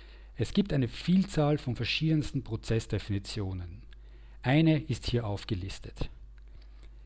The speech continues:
Der Geschäftsprozess ist eine Serie von Arbeitsschritten,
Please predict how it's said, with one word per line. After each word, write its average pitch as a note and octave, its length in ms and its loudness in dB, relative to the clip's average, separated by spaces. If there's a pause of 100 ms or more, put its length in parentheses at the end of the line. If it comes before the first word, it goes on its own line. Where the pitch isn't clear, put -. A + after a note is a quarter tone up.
(260)
Der C#3 80 4
Geschäftsprozess E3 720 4
ist - 80 0
eine A#2 160 4
Serie C#3+ 520 4
von A#2 140 0
Arbeitsschritten, G#2+ 880 -2